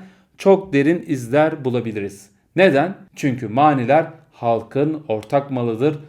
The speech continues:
halkı yansıtır arkadaşlar. Zaten halkın oluşturduğu bir ürün olduğu için de dolayısıyla halkı yansıtmış olacaktır. Manide ilk iki dize arkadaşlar konusuyla ilgili olmayan doldurma dizelerdir.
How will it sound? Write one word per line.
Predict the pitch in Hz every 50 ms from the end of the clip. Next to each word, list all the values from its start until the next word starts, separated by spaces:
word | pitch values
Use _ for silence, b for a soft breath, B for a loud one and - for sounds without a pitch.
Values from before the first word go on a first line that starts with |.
| - _ _
halkı | _ - 123 123 123 120 123 123 156
yansıtır | 147 127 117 120 - - 113 107
arkadaşlar. | 104 - - 113 101 - - 110 104
Zaten | - 156 160 151 151 - 143
halkın | 135 135 143 147 143 147 - 165 156
oluşturduğu | 135 127 123 120 - - 127 123 120 117 127
bir | 147 139 147 - -
ürün | 147 135 160 160
olduğu | 147 123 117 110 117
için | 117 113 - 120 117 113
de | 165 196 196 196 - - _ _ _ -
dolayısıyla | 190 180 147 123 120 123 123 127 143 175 190 185 - -
halkı | 165 156 131 113 120 -
yansıtmış | 131 147 143 131 120 - - - 185 190 - - - - _ _ _ _
olacaktır. | - 175 170 147 123 117 113 104 - - - 101 - - b b b b b b b b
Manide | 135 147 190 220 233 233 214 196 165 202 226 226 -
ilk | - 233 233 233 -
iki | 202 190 - 196
dize | 175 156 131 147
arkadaşlar | 139 135 127 127 139 135 131 - 202 220 220 220 - - _ _ _ _ -
konusuyla | - 196 202 208 202 208 - 220 190 160 147
ilgili | - - 196 202 208 196 - 170 156 147
olmayan | 151 - 208 208 214 196 175 156 156 185 214 220 208 - - - - - _ - 135
doldurma | 165 190 196 - 147 151 151 165 180 185 156
dizelerdir. | 147 139 143 139 143 143 135 117 101 98 95 -